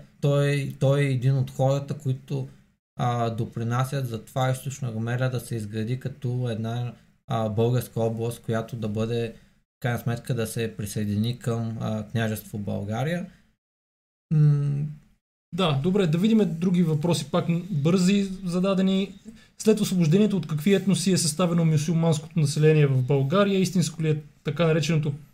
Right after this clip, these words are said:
Speaker 2: percentage agreement между Сталин и Чърчил? Това вече казахме.
Speaker 1: Истинско е.
Speaker 2: Истинско е.
Speaker 1: А, така, може би за мюсюлманското население е добре да кажем нещо, защото тук също се, се спекулира.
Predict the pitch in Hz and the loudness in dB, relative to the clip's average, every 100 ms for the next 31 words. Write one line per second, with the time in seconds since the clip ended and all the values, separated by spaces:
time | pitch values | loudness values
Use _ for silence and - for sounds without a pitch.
0 | - 151 - 170 151 139 156 135 160 156 | -2 0 2 2 0 0 0 2 4 4
1 | 151 147 135 - 160 147 139 135 214 190 | 4 2 0 0 2 2 2 0 0 0
2 | - 175 160 - 170 165 190 180 175 - | -2 -2 -2 -2 -2 0 2 2 0 -2
3 | 120 - - 113 - - _ 233 220 147 | -8 -8 -12 -12 -12 -18 _ 0 0 0
4 | 131 - 190 202 208 175 170 185 139 127 | -2 -2 0 2 2 0 -6 -2 2 2
5 | 127 127 131 165 - - - 160 160 156 | 2 0 -2 -4 -8 -12 -4 0 0 0
6 | 160 170 175 151 151 147 135 131 127 135 | 0 -2 -2 2 4 4 2 2 2 4
7 | 151 - 175 156 139 131 147 151 139 131 | 2 0 -2 0 0 2 4 4 4 4
8 | 135 127 - 123 113 110 110 110 - 190 | 4 2 0 0 0 -2 -2 -4 -6 -8
9 | - - _ _ _ - 135 - 151 - | -8 -16 _ _ _ -6 -2 0 0 0
10 | - 151 - 143 - - - 147 131 117 | -6 -6 -4 -4 -4 -8 0 2 2 0
11 | - 123 - 123 - 107 104 107 170 | -4 -6 -6 -8 -6 -2 -2 -2 -4